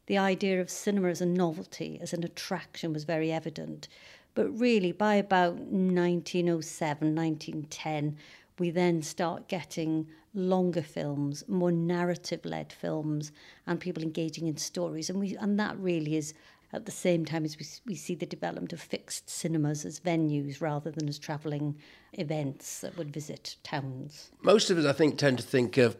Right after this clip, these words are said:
Speaker 2: comedy when we think of silent films, but I think you're saying that there was more to the cinema than just the slapstick.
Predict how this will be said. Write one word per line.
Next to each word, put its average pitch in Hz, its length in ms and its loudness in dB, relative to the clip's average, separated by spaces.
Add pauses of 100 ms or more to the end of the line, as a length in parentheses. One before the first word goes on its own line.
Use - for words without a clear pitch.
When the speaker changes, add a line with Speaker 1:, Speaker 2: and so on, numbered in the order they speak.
(180)
Speaker 2:
comedy 139 480 8
when 87 160 0
we 85 60 -4
think 98 260 -2
of 98 80 0
silent 90 420 2
films, 92 400 -2
but - 240 0 (320)
I - 40 -2
think 165 260 4
you're 160 140 4
saying 143 380 6
that 139 200 4
there 135 160 8
was 131 180 8
more 131 440 10
to 101 440 2
the 101 140 -2
cinema 92 500 2
than 110 300 2
just 107 380 -2
the - 80 -4
slapstick. - 580 -2